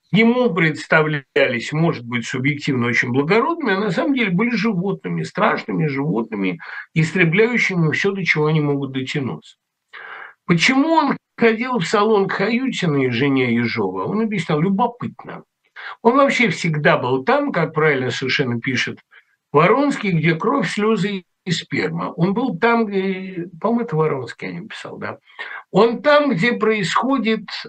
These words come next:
эм, э, ну, самое страстное, самое конфликтное.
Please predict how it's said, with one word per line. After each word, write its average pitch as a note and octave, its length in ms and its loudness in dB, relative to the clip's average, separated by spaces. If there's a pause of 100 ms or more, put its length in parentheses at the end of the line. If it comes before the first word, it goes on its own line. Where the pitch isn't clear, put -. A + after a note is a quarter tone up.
эм, D3 840 2
э, C#3 360 2
ну, A3+ 300 0
самое G#3 340 2
страстное, - 560 -2
самое D3 340 0
конфликтное. D3 680 -4